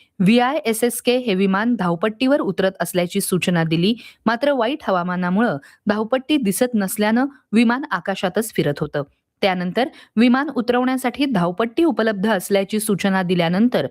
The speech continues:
त्याला वैमानिकाकडून काहीही उत्तर मिळालं नाही आणि आठ वाजून चव्वेचाळीस मिनिटांनी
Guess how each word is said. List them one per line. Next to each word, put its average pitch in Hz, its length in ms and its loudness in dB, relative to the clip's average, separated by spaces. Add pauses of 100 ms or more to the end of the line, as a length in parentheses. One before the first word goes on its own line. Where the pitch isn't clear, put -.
(300)
त्याला 233 220 0
वैमानिकाकडून 240 840 0
काहीही 233 500 0
उत्तर 202 340 -2
मिळालं 170 380 0
नाही 185 300 0 (260)
आणि 254 260 0
आठ 254 260 -4
वाजून 277 320 0
चव्वेचाळीस 185 600 0
मिनिटांनी 170 520 0